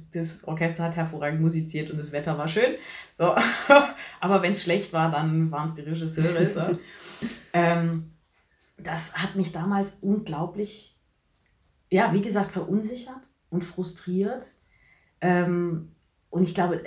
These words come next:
Speaker 1: das war für mich so die größte Herausforderung, dann damit weiterzugehen, also auch mit
Speaker 2: Mhm.
Speaker 1: diesem Wissen weiterzugehen, ähm, und nichts zu verändern an dem, wie ich arbeite.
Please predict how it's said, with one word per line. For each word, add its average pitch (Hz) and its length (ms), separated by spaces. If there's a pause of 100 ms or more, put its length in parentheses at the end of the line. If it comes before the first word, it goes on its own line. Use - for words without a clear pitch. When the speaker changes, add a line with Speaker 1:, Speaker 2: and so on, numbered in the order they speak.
Speaker 1:
das 165 220
war 202 100
für 196 180
mich 233 200
so 196 80
die 190 120
größte 202 380
Herausforderung, 190 1080 (340)
dann 208 480
damit 180 500
weiterzugehen, 160 800
also 156 180
auch - 100
mit 175 140
Speaker 2:
Mhm. 165 40
Speaker 1:
diesem 180 200
Wissen 202 240
weiterzugehen, 190 880 (580)
ähm, 175 680 (1300)
und 175 240
nichts 196 520
zu - 160
verändern 190 800
an 170 160
dem, 190 180
wie 165 160
ich 160 200
arbeite. 135 680